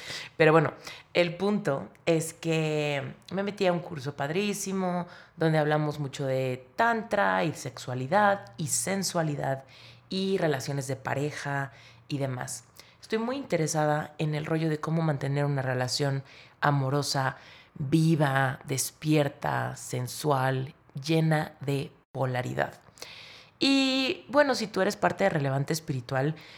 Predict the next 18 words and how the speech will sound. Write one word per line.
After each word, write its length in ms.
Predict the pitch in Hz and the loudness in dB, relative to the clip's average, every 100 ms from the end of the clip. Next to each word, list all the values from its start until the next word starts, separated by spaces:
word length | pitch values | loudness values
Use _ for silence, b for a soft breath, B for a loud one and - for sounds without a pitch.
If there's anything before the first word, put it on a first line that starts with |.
| B - | B -4
últimamente 680 | 165 165 180 160 151 147 156 | -2 2 4 6 6 2 2
hemos 160 | 147 | 0
estado 260 | 135 - 139 | -2 -2 0
hablando 440 | 143 135 139 143 | 0 2 2 0
cañón 480 | - 131 139 143 143 | -2 0 2 4 2
de 80 | 135 | 0
todo 200 | - 143 | 0 0
lo 100 | 139 | 0
que 80 | 123 | -2
tiene 240 | 127 131 | -2 -2
que 100 | - | -2
ver 160 | 123 127 | -6 -2
con 200 | 139 139 | 0 2
eso. 300 | 143 - 117 B B B B B | 2 -2 -8 B B B B B
Por 120 | - | -4
ejemplo, 460 | 143 156 156 151 - | 0 0 4 2 2
ahorita, 840 | 127 143 190 185 170 160 180 240 - | 2 2 2 2 2 2 2 0 0
eh, 600 | 156 147 143 139 135 131 | 2 2 0 -2 -4 -6